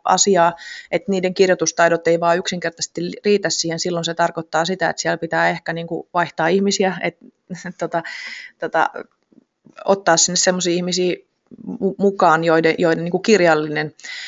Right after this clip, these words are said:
kirjallinen tuottamiskyky on sitten toisenlaista, mut sitten juuri luoda se oppimisen kulttuuri siitä, se on valtava kynnys ihmisille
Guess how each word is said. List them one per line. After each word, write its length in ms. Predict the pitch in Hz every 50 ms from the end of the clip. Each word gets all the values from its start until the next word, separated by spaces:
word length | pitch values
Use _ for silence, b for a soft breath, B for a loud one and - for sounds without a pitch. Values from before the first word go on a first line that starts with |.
| B B B B B B B _
kirjallinen 580 | - 220 208 202 175 165 160 160 156 156 160 - - -
tuottamiskyky 800 | - 180 165 - - 165 160 170 - - 175 170 - - - -
on 160 | - 165 170 170
sitten 260 | 180 170 - 175 170 -
toisenlaista, 640 | 185 170 165 160 156 156 151 156 165 165 _ 190
mut 220 | 190 196 202 190 202
sitten 280 | - 233 226 - 185
juuri 340 | 196 208 196 180 175 165 - -
luoda 260 | 202 214 202 175 165
se 140 | - - 196
oppimisen 520 | 190 202 202 - 180 165 160 - 165 165
kulttuuri 440 | 165 165 156 156 - - 156 151 156
siitä, 220 | 151 170 160 160 160
se 100 | - 208
on 100 | 175 156
valtava 380 | 180 196 208 202 190 170 160 160
kynnys 640 | 160 - 190 180 170 156 156 156 156 - - - -
ihmisille 440 | 190 180 170 160 160 - 160 160